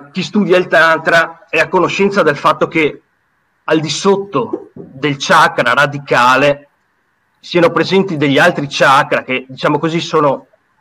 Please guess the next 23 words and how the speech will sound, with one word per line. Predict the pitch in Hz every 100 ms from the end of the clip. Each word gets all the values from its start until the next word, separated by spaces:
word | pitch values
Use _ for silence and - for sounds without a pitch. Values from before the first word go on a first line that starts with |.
| _
eh, | 113 120 113 110 107 107 -
lo | 135
si | -
legge | 147 156 156
ad | 135
esempio | 147 143
nel | 135 131
Potere | 139 147 156
del | 143 143
Serpente | - 135 - 143 160 156 120
di | 113
Avalon | 117 139 156 127 127
o | 123 135
in | 131
Leadbeater | 143 131 131 147 160 143 120
per | - 127
quanto | 135 139
riguarda | 127 135 135
la | 135
teosofia, | 135 139 123 123 - 170 139 131 _ _ _ _ _ _ _ _
chakra | - 214 220 202
che | 196
sono, | - - 196 196 185 180 -